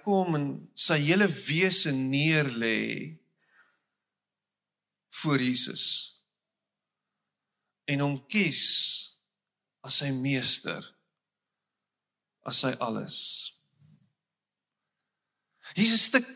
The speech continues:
raad vir jou vanoggend en vir my. Die beste plek om jouself te bevind is in 'n dienaarsposisie.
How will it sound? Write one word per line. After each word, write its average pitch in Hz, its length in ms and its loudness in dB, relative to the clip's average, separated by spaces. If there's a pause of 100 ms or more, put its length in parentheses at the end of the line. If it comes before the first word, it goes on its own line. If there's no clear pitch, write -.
(1400)
raad 180 360 6
vir 160 160 0
jou 123 360 4
vanoggend 110 640 -6
en 143 140 -2
vir 135 180 -2
my. 101 220 -4 (2500)
Die 185 100 0
beste 208 460 4 (100)
plek 185 320 0 (340)
om 165 140 -2
jouself 175 600 4
te 165 120 -4
bevind 139 560 -2 (1900)
is 156 160 4 (1000)
in 147 100 -2
'n 139 160 -4
dienaarsposisie. 147 1300 2